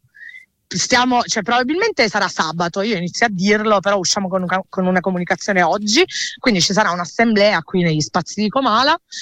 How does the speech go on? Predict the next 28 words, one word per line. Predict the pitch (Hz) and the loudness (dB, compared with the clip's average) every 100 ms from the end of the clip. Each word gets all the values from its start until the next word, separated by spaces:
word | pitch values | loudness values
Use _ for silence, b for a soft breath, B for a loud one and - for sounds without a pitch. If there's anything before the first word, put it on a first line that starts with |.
| B B | B B
e | - 190 | -2 0
sarà | 240 226 185 | 2 2 0
il | |
primo | 170 240 208 | -2 -2 0
momento | 208 262 220 226 247 - 254 262 B B B - | 2 2 0 0 -2 2 2 2 B B B -2
dove | 175 196 | 2 4
poi | 196 196 220 | 4 2 2
si | - | -4
possono | 175 165 185 | -8 -4 -4
andare | 190 180 | -2 -2
a | 165 | -2
pianificare | - 180 165 185 180 165 180 180 170 160 156 B B B 226 | -2 -2 -2 0 2 2 2 2 2 2 -2 B B B 2
o | 254 262 | 4 4
anche | 196 233 226 - 196 | 2 2 2 -2 -2
ad | 180 196 151 175 | 0 0 -2 -6
accogliere | 160 - 302 196 180 175 160 143 _ - | -8 0 0 2 0 -2 -4 -6 _ -2
quello | 185 175 | 0 0
che | 170 185 165 160 156 | 2 0 0 -2 -2
viene, | 165 214 160 165 151 B B B | 0 0 0 -2 -4 B B B
perché | 196 170 202 | -2 0 0
poi | 214 208 208 | 2 2 0
quello | 214 214 | 0 0
che | 180 | -2
sta | 202 | -4
succedendo | - - 208 208 196 | -4 -2 2 2 2
in | 175 | 0
questi | 190 - 233 | 0 0 2
giorni | 208 196 202 202 208 | 4 4 4 0 -2